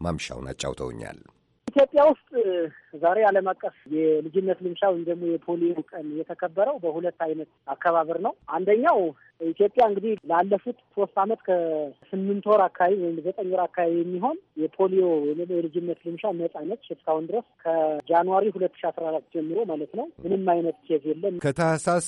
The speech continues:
Speaker 1: ሁለት ሺ ሰባት ዓመተ ምህረት ጀምሮ ማለት ነው።
Speaker 2: መልካም።
Speaker 1: በኢትዮጵያ
Speaker 2: ከታህሳስ ሁለት ሺ ሰባት ዓመተ ምህረት ጀምሮ ምንም አይነት የፖሊዮ ክስተት ወይም ደግሞ የፖሊዮ ወረርሽኝ በኢትዮጵያ ውስጥ የለም። ይሄ እንግዲህ ከዛን ጊዜ ጀምሮ ማለት ነው። አውት ወረርሽኙ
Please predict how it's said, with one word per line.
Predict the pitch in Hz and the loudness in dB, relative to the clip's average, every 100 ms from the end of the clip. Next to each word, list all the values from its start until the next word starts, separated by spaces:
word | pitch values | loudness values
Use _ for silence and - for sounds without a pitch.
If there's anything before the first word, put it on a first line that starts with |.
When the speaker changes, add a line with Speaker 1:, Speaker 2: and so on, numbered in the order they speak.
| - | -6
Speaker 1:
ሁለት | 143 147 - | -2 -2 -2
ሺ | - | -6
ሰባት | 139 139 143 151 | -4 0 0 0
ዓመተ | 131 127 | -4 -4
ምህረት | 131 127 113 | -4 -4 -4
ጀምሮ | 104 120 127 | -4 -2 -2
ማለት | 127 101 85 82 | -2 -2 -4 -10
ነው። | 67 - 160 180 196 214 | -16 -14 -10 -4 -2 -2
Speaker 2:
መልካም። | 208 | 0
Speaker 1:
በኢትዮጵያ | 269 294 214 156 170 | -2 -2 -4 -4 -4
Speaker 2:
ከታህሳስ | 175 165 180 185 196 - - | -4 -2 -2 0 -2 -4 -10
ሁለት | 165 180 180 180 | -6 -2 -2 -4
ሺ | 196 | -10
ሰባት | 180 185 185 | -6 -2 -2
ዓመተ | 185 185 190 | -4 -4 -2
ምህረት | 190 190 - | -2 -2 -2
ጀምሮ | 139 202 202 220 370 - - | -2 -2 2 4 4 0 -4
ምንም | 190 220 208 | 0 0 2
አይነት | 196 190 214 285 _ 160 | 2 2 0 -2 _ -6
የፖሊዮ | 175 165 190 190 185 | -4 -2 0 2 0
ክስተት | - - 214 196 | -2 -10 -6 -4
ወይም | 175 | -4
ደግሞ | 175 175 | -4 -4
የፖሊዮ | 165 - 165 165 | -4 -4 -6 -4
ወረርሽኝ | 160 170 175 240 | -2 -2 -6 -8
በኢትዮጵያ | 180 165 165 190 | -8 -6 -8 -8
ውስጥ | 160 _ | -12 _
የለም። | 156 147 123 _ - | -8 -8 -10 _ -2
ይሄ | 170 | 2
እንግዲህ | 233 233 262 233 | 4 2 -2 2
ከዛን | 220 185 226 | 2 4 4
ጊዜ | 214 202 202 | 4 4 4
ጀምሮ | 185 202 202 254 | 4 2 2 2
ማለት | 208 165 - | 2 -2 -4
ነው። | 147 143 | -10 -6
አውት | 160 156 175 165 151 151 | -4 -6 -6 -4 -4 -2
ወረርሽኙ | 160 185 180 196 | 0 0 -2 -6